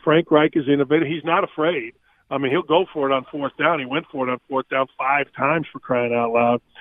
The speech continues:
uh, against the, uh, against the Titans. So you gotta, at, at different times, you're gonna have to play four down defense, not three. Um, but no, you're right. Sirianni, the offensive coordinator, and Frank Reich, they were, eh, eh, Rivers, they were together in San Diego. They were very comfortable. It was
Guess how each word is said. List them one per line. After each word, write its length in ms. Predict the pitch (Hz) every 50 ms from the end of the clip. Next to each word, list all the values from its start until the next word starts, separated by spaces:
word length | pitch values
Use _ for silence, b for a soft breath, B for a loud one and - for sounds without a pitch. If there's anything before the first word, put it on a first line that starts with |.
| B B B B _
uh, 320 | - 135 127 123 120 - 139
against 420 | 135 131 - 143 131 131 131 - _
the, 220 | 143 123 123 117 117
uh, 180 | 113 113 120
against 360 | 127 127 - 135 123 123 - -
the 60 | 131
Titans. 420 | - - 131 135 143 147 131 120 - -
So 140 | 156 139 139
you 180 | 131 139 170
gotta, 320 | 170 196 180 175 165 151 151 - -
at, 280 | 151 156 156 160 160 _ _
at 160 | - 160 147 -
different 340 | 180 202 - - 202 160
times, 320 | - 156 165 175 185 165 135
you're 120 | 147 170
gonna 180 | 175 175 151 147
have 140 | 156 156 -
to 80 | -
play 240 | - - 165 160 143 -
four 160 | - 160 156
down 260 | 143 147 143 139 135
defense, 440 | 123 147 170 165 - 147 156 170 - -
not 200 | 143 131 131 - _
three. 400 | - 139 151 175 165 147 131 123 b b b b b b b b b _
Um, 280 | - 139 139 135 135 139
but 180 | 131 180 196 254
no, 160 | 254 - -
you're 220 | 214 170 226 220
right. 240 | 165 143 131 147 156 - -
Sirianni, 540 | 220 220 214 190 185 180 180 175 175 180 170
the 140 | 156 151 151
offensive 440 | 156 - - 170 160 151 - 170 -
coordinator, 560 | - - 160 156 151 143 151 151 151 151 151
and 80 | 143 139 -
Frank 300 | - 151 147 156 - -
Reich, 240 | 147 139 143 147 -
they 120 | - 143 147
were, 180 | 156 156 147
eh, 320 | 143 143 143 143 151 139 135
eh, 40 | - - _
Rivers, 220 | 143 143 143 151 135
they 120 | - 147 143
were 100 | 147 143
together 400 | 139 - 143 143 139 139 143 143
in 80 | 139 139 -
San 220 | - 139 131 135 143
Diego. 480 | 147 143 131 123 120 120 - 139 143
They 120 | 139 147 135
were 140 | 127 123 120 -
very 240 | 139 139 147 165
comfortable. 640 | - - - 139 127 - - 131 - 127 127 151 170 147
It 120 | 143 143
was 120 | 135 131